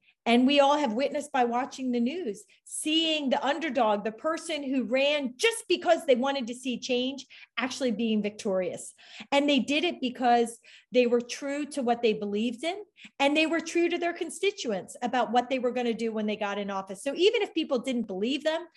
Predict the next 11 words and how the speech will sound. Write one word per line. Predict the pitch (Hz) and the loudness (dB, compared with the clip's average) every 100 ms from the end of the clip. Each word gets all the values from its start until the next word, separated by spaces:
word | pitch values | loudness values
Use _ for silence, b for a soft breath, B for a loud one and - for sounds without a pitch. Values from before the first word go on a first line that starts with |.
| B B | B B
they | 220 208 | 0 0
respected | 208 - - 294 285 285 220 | -2 -8 -2 -2 0 -4 0
them | 247 | 0
for | 240 233 | 0 0
their | 202 | -2
honesty, | - 220 262 - 302 302 302 B B 240 | -2 -4 -4 -8 -6 -6 -8 B B 2
and | 277 | 4
they | 277 | 6
voted | 269 359 466 - | 6 8 6 4
for | 202 | -2
them. | 175 | -4